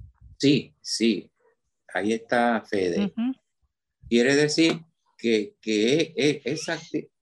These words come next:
Speaker 1: esa actividad, ese, esa institución está ahora. El, el problema es cómo tú la echas a correr.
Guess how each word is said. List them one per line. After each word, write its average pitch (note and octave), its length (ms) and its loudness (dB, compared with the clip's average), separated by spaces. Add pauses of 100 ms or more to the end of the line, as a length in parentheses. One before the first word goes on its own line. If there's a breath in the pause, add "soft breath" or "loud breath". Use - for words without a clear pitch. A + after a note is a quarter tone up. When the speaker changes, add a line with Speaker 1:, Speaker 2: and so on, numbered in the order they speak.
(140)
Speaker 1:
esa F3 260 0
actividad, E3 640 0
ese, D#3+ 520 -2 (360)
esa D3 280 -2
institución D#3+ 800 -2
está A2+ 480 -6 (360)
ahora. G#2+ 540 2 (2000)
El, A#2 300 0
el A2 180 -4
problema C3+ 440 2
es D#3+ 140 -6
cómo D#3 380 -2
tú C#3+ 180 -4
la C#3+ 220 -4
echas C#3+ 480 -6
a A#2+ 160 -6
correr. A#2+ 540 -4